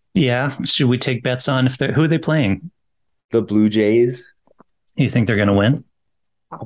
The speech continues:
Speaker 2: I want them to. W-, well, I should bet, though, 'cause I can bet on that kind of
Speaker 1: See,
Speaker 2: shit.
Speaker 1: yeah, if you can legally
Speaker 2: <laughs>
Speaker 1: bet on the game.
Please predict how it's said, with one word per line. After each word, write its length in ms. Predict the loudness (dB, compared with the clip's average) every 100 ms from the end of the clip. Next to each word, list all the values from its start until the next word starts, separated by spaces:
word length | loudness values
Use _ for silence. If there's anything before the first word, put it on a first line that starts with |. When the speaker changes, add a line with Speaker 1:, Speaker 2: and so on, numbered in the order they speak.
| -8
Speaker 2:
I 120 | -6
want 380 | -4 -2 -4 -2
them 200 | -4 -6
to. 400 | -8 -4 -4 -4 -2
W-, 200 | 0 0
well, 120 | 0
I 120 | -2
should 300 | -2 -4 -4
bet, 280 | -4 -4 -2
though, 360 | 0 0 -2 -8 _ _ _
'cause 140 | -4 -2
I 160 | -2
can 240 | -2 -2 -2
bet 200 | -2 -2
on 180 | -2 -4
that 180 | -4 -2
kind 220 | 0 0
of 60 |
Speaker 1:
See, 100 | 2
Speaker 2:
shit. 220 | 2 0 0
Speaker 1:
yeah, 200 | 0 0
if 120 | -2
you 100 | 0
can 160 | 2 2
legally 320 | 2 2 0
Speaker 2:
<laughs> 100 | 0
Speaker 1:
bet 120 | 0
on 140 | 2
the 80 | 2
game. 360 | 0 0 -2